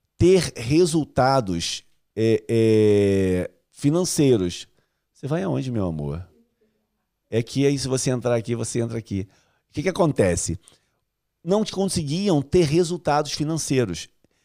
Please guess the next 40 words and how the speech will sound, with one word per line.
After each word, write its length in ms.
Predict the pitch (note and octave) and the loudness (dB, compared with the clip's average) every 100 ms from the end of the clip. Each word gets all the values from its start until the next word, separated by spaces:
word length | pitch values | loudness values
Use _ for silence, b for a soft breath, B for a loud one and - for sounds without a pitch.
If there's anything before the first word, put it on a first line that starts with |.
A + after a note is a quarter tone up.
| _ - | _ -14
E, 80 | |
cara, 300 | - G3+ F#3 | -2 2 2
se 120 | D3 F#3+ | 2 0
eu 60 | |
falar 300 | F3+ F3 E3 | 0 0 -2
pouco 560 | - _ G#3 A3 - - | -4 _ 4 4 2 -6
o 100 | E3 | -4
do 140 | C#3+ | -4
que 140 | D3+ G3+ | -2 0
ela 140 | G#3 | 2
orientou, 540 | F#3+ E3+ F3 D3 E3 B2 | 2 2 -4 -2 0 0
coisas 520 | - F#3 G3 F#3+ D#3 | 0 0 2 0 -6
básicas 540 | A#2 C3+ D#3+ D#3 B2+ | -2 0 2 0 -2
que 60 | - | -6
estava 380 | - C#3+ D#3 D#3+ | -4 0 0 0
na 140 | D#3 | -4
frente 360 | - C3+ E3+ D#3 | -6 -4 -4 -2
da 100 | E3 | -4
pessoa 360 | C3+ - D3+ | -4 -4 0
e 40 | D3+ | 0
a 40 | |
pessoa 280 | C#3+ C3+ D3 | 0 -4 -4
não 80 | D3 | -4
conseguia 440 | C3+ A#2+ A#2+ A#2+ | -4 -6 -2 0
ver, 380 | G2+ C#3 E3+ A#2+ B B B B B | 2 2 2 0 B B B B B
pessoas 340 | - E3+ F#3+ G3 | 0 2 4 2
que 100 | F#3+ | 0
tinham 400 | - - G3 F#3+ | -6 -4 -4 -4
uma 220 | G#3+ B3 | -4 -6
barra-, 300 | A#3 G3+ F#3 - | -2 -2 -2 -4
garrafinha 540 | F3 F3 D#3 - G3 | -2 0 -2 -4 -4
de 60 | F3 | -4
cachorro-quente 920 | E3 - D#3+ E3+ D#3 E3+ F3 A#3 - B B C#3 - | -6 -4 0 2 2 2 -2 -2 -10 B B -18 -10
e 100 | G#3 | -8
não 160 | A3 G3+ | -8 -8
conseguia, 680 | G#3+ - G3 F3+ A3 A3+ G#3+ | -10 -10 -10 -10 -4 -2 0
sabe, 340 | G#3 G3+ F#3+ | 0 -2 2
reclamando 460 | F#3 - G#3+ A3 A3+ | 0 2 -2 0 2
da 80 | |
vida. 480 | F#3+ D#3 A#2+ F2+ G2 | 4 4 4 4 0